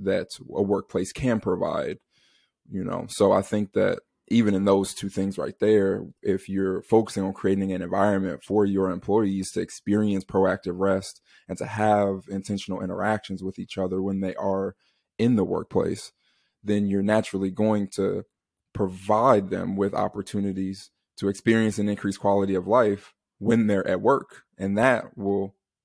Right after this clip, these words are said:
bleed over to their home life and everything else that they choose to spend their time and energy doing as well. So I think even those two things are a great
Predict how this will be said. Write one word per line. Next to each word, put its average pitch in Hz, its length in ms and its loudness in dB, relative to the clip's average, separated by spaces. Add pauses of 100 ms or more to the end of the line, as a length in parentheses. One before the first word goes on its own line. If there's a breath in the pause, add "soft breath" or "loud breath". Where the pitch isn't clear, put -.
(220)
bleed 104 240 2
over 98 260 4
to 98 160 -4
their 95 340 -2 (880)
home 101 280 2
life 98 480 -2
and 98 100 -4
everything 98 340 -2
else 95 160 -4
that 95 100 -14
they 92 80 -2
choose 92 240 -6
to 92 40 -12
spend 92 240 -6
their 92 60 -2
time 95 300 -4
and 95 100 -10
energy 90 260 -8
doing 92 320 -8
as 90 140 -12
well. 92 360 -6
So - 120 -4
I 104 40 -2
think 104 240 -4 (300 loud breath)
even 113 220 2
those 104 220 6
two 98 100 -2
things 98 340 -2
are 98 120 0
a 98 80 -2
great 98 340 -2